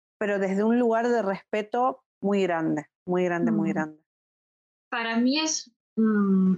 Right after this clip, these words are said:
Speaker 2: es algo que me atraviesa. No soy negra, no soy racializada, pero vengo de una clase social media, supuestamente, pero de un barrio medio bajo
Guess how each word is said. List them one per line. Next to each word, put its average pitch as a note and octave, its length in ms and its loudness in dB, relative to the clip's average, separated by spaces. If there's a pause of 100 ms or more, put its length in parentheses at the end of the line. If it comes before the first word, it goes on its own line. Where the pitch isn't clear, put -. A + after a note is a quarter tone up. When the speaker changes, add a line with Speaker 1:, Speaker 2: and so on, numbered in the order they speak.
Speaker 2:
es A#3 120 -6
algo C#4 180 -2
que A#3+ 120 -2
me G#3 100 0
atraviesa. F#3 800 -4
No G3+ 120 0
soy G#3+ 220 0
negra, A3+ 640 -2
no F#3+ 100 -4
soy G#3+ 140 -6
racializada, A3 1120 -4
pero F#3+ 240 -2
vengo A3 240 2
de A3+ 80 0
una G#3+ 160 0
clase A3+ 360 -4
social A3+ 800 -4 (520)
media, C4 500 0
supuestamente, A#3 800 -2
pero G3+ 200 -2
de G#3 140 2
un A3+ 180 4
barrio G#3+ 640 -2 (340)
medio G3+ 520 2
bajo G3 680 -4